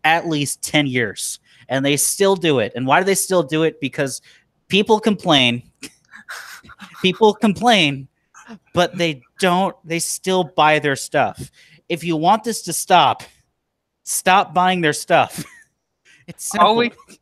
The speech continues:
Speaker 2: all we can see right now, Dylan, is your toupee. You just
Speaker 1: Okay.
Speaker 2: keep disappearing.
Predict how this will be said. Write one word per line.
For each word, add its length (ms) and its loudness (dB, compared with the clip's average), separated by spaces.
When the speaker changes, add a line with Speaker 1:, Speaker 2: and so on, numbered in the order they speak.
Speaker 2:
all 160 4
we 120 2
can 200 0
see 420 -2
right 260 4
now, 200 4
Dylan, 400 0
is 220 -2
your 100 -4
toupee. 920 -2
You 60 -6
just 240 -4
Speaker 1:
Okay. 80 -20
Speaker 2:
keep 300 -12
disappearing. 1040 2